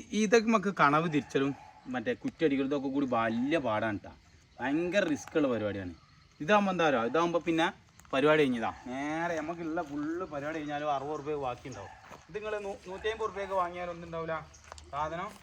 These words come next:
ചെയ്യൂല, എന്നിട്ട് ആ ക്വാളിറ്റിക്കാവും. ഓക്കെ, ഇൻഷാ അല്ലാ. അപ്പം നമ്മളെന്ത് ചെയ്യുക,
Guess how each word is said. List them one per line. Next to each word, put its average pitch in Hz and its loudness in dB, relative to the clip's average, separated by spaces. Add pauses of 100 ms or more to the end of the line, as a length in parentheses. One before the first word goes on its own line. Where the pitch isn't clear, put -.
(640)
ചെയ്യൂല, 156 -12
എന്നിട്ട് 143 -12
ആ - -8
ക്വാളിറ്റിക്കാവും. 139 -10 (600)
ഓക്കെ, 156 -12 (1120)
ഇൻഷാ - -16
അല്ലാ. 113 -16 (540)
അപ്പം 143 -14
നമ്മളെന്ത് 190 -12
ചെയ്യുക, 175 -6